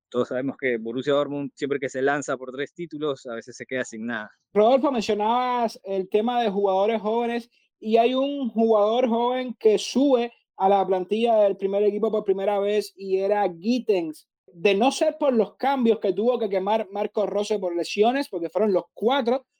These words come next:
Speaker 2: utilizando incluso cuatro ventanas de, de cambios,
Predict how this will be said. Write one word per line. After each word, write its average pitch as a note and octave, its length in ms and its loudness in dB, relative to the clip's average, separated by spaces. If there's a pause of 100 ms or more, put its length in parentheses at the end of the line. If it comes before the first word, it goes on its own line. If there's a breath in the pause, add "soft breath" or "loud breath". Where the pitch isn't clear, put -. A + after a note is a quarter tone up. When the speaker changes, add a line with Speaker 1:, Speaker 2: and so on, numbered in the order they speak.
Speaker 2:
utilizando G3 540 4
incluso A3+ 320 -2
cuatro A3+ 480 2 (240)
ventanas G#3+ 720 0
de, F3 640 2
de F3 180 0
cambios, B3+ 520 2